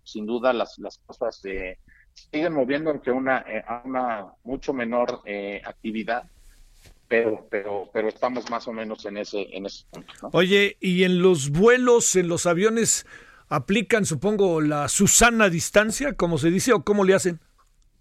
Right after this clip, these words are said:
Speaker 1: La estamos aplicando y hubo una de las, una de las primeras medidas que tomamos, Javier,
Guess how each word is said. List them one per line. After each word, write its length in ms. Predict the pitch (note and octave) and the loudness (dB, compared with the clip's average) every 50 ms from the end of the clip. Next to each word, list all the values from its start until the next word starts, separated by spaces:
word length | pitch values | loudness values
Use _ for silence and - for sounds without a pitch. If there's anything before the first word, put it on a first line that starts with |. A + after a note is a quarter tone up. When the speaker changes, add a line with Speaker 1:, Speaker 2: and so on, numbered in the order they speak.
| _ _ _ _ _ _ | _ _ _ _ _ _
Speaker 1:
La 140 | - C#3 D3 | 0 0 0
estamos 340 | - - G3+ A#3 A#3+ - A3 | 2 0 -2 -2 -2 -4 -6
aplicando 580 | G3+ - - G#3+ - - E3+ D#3+ F#3+ F#3+ G3+ | -6 -4 -6 -8 -6 -4 -6 -6 -6 -6 -8
y 160 | F#3 F3+ F3+ F3 | -6 -6 -6 -4
hubo 100 | F3+ G3 | -4 -6
una 180 | F#3+ G3 F#3+ | -6 -6 -8
de 60 | F#3 | -8
las, 220 | D3+ C3+ C3 - - - | -8 -8 -10 -12 -14 -14
una 180 | F3 G#3 A#3 | -12 -8 -8
de 60 | A3 | -6
las 160 | F3 D#3 - - | -6 -8 -8 -8
primeras 420 | - C#3 C3+ D3+ E3+ F#3 F3+ D#3 | -8 -8 -6 -6 -4 -4 -4 -4
medidas 420 | D3+ C#3 C3+ C#3 D3 D#3+ E3 - | -6 -6 -4 -4 -2 -4 -4 -6
que 120 | - C#3+ C3 | -6 -8 -8
tomamos, 540 | - - A#2+ B2 C3+ C#3 C3+ C#3 C3+ C3+ - | -6 -4 -4 -2 0 -2 -2 -2 -4 -8 -8
Javier, 380 | - C#3 C3+ C3+ C#3 C#3+ C#3 | -8 -6 -4 -4 -4 -4 -6